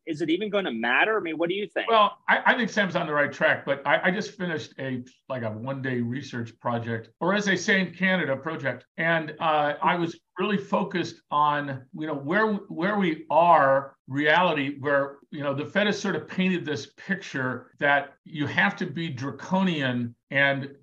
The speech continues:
Speaker 2: remember, we still have two jobs for every one person available. Well, we have two jobs for every one person available because if you actually look at demographics and net immigration, we only have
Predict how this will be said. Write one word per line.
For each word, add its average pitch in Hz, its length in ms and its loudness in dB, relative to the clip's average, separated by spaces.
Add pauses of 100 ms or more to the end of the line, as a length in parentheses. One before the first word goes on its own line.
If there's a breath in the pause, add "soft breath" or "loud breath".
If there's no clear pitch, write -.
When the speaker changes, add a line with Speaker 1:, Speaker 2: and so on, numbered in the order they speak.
(160)
Speaker 2:
remember, 160 520 2
we 151 140 0
still 220 260 4
have 165 440 2
two 190 140 -4
jobs 160 380 2
for 143 200 -2
every 139 160 -2
one 135 260 -6
person 123 280 -4
available. 117 420 -4 (100)
Well, 185 160 2
we 208 120 2
have 302 260 2
two 269 120 -4
jobs 208 360 2
for - 200 -6
every 185 180 2
one 170 260 -2
person 160 320 -6
available 120 640 -2
because 175 340 2
if 185 140 0
you 233 160 -2
actually 190 360 -2
look 190 240 0
at 120 240 -4
demographics 165 720 2
and 127 200 -4
net 165 260 2
immigration, 143 800 -2 (180)
we 190 140 4
only 226 220 6
have 220 540 6